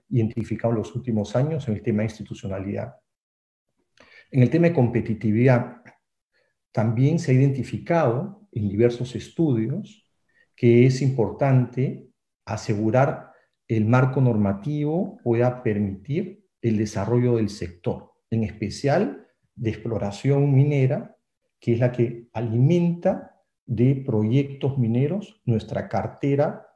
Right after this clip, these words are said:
de los futuras, de las futuras inversiones que se van a ejecutar.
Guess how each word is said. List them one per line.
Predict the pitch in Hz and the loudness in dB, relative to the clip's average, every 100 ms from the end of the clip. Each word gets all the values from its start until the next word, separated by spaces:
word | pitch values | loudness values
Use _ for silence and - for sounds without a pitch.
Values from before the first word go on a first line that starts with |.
| _ | _
de | - 104 | -4 -2
los | 104 - | -2 -4
futuras, | 110 - 175 175 175 - | -8 -4 -2 0 -4 -6
de | 135 | -4
las | 110 - | -4 -4
futuras | 110 143 143 135 | -6 0 0 0
inversiones | 127 110 104 - 147 156 156 | 0 0 -2 -2 -2 -2 -6
que | 113 | -8
se | - | -4
van | 107 117 120 | -2 0 -2
a | |
ejecutar. | 117 98 120 92 101 - | -2 -8 -10 -8 -10 -10